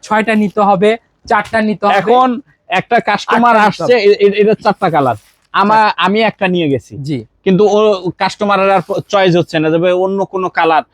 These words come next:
Speaker 1: জি।
Speaker 2: তখন তো আর দিতে পা-, পারলো
Speaker 1: জি,
Speaker 2: না,
Speaker 1: জি,
Speaker 2: তখন আর
Speaker 1: অবশ্যই।
Speaker 2: এটা বিক্রি হলো
Speaker 1: হ্যাঁ,
Speaker 2: না।
Speaker 1: এটা তো বিক্রি হলো না, এটা তো কাস্টমার
Speaker 2: আর চারটা
Speaker 1: ব্যর্থতা।
Speaker 2: কালার থাকলে কেউ না কেউ
Speaker 1: হ্যাঁ,
Speaker 2: একটা
Speaker 1: কেউ
Speaker 2: কালার
Speaker 1: না কেউ
Speaker 2: পছন্দ
Speaker 1: একটা
Speaker 2: হবে।
Speaker 1: কালার পছন্দ হবে, এটাই আমরা কাস্টমারদেরকে বোঝাতে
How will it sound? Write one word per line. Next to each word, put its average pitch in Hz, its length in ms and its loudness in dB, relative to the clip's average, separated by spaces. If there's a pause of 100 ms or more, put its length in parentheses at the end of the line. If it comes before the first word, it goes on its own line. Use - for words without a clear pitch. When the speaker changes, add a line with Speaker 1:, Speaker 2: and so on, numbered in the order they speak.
(260)
Speaker 1:
জি। 131 80 -10
Speaker 2:
তখন 208 240 2
তো 220 60 2
আর 208 60 4
দিতে 185 300 2
পা-, 170 320 -2
পারলো 165 220 2
Speaker 1:
জি, 156 60 0
Speaker 2:
না, 151 60 -4
Speaker 1:
জি, 151 60 -2
Speaker 2:
তখন 175 200 0
আর 208 60 0
Speaker 1:
অবশ্যই। 208 160 2
Speaker 2:
এটা 202 140 0
বিক্রি 196 360 -2
হলো 165 160 2
Speaker 1:
হ্যাঁ, 151 120 2
Speaker 2:
না। 214 100 -2
Speaker 1:
এটা 196 80 -2
তো 202 60 -6
বিক্রি 175 360 -10
হলো 175 100 -8
না, 165 60 -10
এটা 190 100 -6
তো 220 120 -6
কাস্টমার 214 380 -4
Speaker 2:
আর - 40 0
চারটা 190 140 -2
Speaker 1:
ব্যর্থতা। 226 260 0
Speaker 2:
কালার 233 260 4
থাকলে 240 280 0
কেউ 247 240 -2
না 247 160 0
কেউ 254 160 0
Speaker 1:
হ্যাঁ, 233 120 2
Speaker 2:
একটা 208 160 -2
Speaker 1:
কেউ 233 120 -2
Speaker 2:
কালার 226 140 2
Speaker 1:
না 233 60 0
কেউ 226 80 2
Speaker 2:
পছন্দ 220 240 -4
Speaker 1:
একটা 185 80 0
Speaker 2:
হবে। 160 100 -2
Speaker 1:
কালার 190 160 -4
পছন্দ 180 400 -8
হবে, 175 140 -8
এটাই 226 300 -4
আমরা 185 300 -2
কাস্টমারদেরকে 180 680 -4
বোঝাতে 156 480 -2